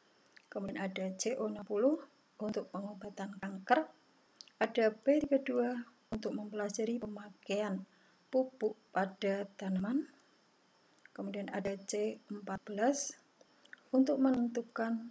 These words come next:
umur fosil dan mengetahui kecepatan terjadinya senyawa pada fotosintesis. Ini beberapa contoh radioisotop dan kegunaannya.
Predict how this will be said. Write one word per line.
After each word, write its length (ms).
umur 400
fosil 640
dan 240
mengetahui 960
kecepatan 640
terjadinya 640
senyawa 480
pada 320
fotosintesis. 2000
Ini 400
beberapa 580
contoh 540
radioisotop 920
dan 340
kegunaannya. 1080